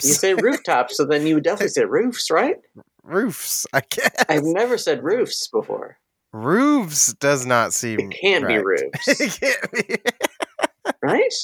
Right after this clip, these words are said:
Speaker 2: Roofs. If you're an expert on words, let us
Speaker 1: Yes.
Speaker 2: know.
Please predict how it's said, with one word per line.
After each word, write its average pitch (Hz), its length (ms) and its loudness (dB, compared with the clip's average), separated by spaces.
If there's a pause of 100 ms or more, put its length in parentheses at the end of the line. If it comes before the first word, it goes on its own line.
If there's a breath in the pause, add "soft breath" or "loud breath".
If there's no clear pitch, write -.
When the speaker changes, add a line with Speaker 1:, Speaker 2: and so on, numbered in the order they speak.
(680 loud breath)
Speaker 2:
Roofs. 139 920 0 (720 soft breath)
If 196 240 2
you're 208 160 4
an 190 60 2
expert 175 480 2
on 143 380 2 (120)
words, 120 680 0 (140)
let 196 340 2
us 135 220 -6
Speaker 1:
Yes. - 0 -
Speaker 2:
know. 113 300 -4